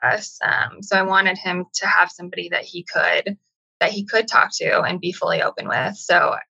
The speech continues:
it, it took a few, a few different tries, but we found a really amazing therapist. Um, you know, the only thing I will say is that insurance did not cover that. Um,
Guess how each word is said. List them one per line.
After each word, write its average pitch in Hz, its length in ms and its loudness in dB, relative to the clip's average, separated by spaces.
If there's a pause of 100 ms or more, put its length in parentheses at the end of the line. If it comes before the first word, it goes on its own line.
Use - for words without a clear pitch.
(160)
it, 202 240 4
it 196 120 2
took 240 160 0
a 240 60 4
few, 208 460 4
a 208 160 2
few 196 200 2
different 226 280 0
tries, 190 320 4
but 196 100 -4
we 196 100 -2
found 180 240 4
a 180 60 0
really 180 240 4
amazing 170 480 -4
therapist. 170 720 0
Um, 208 460 -2 (840)
you 196 100 6
know, 170 360 6
the 190 200 4
only 185 180 4
thing 190 120 0
I 180 140 8
will 185 140 0
say 196 180 2
is 214 80 2
that 185 160 6
insurance 220 540 0
did 180 120 2
not 175 220 2
cover 240 240 2
that. - 380 4 (100)
Um, - 540 -4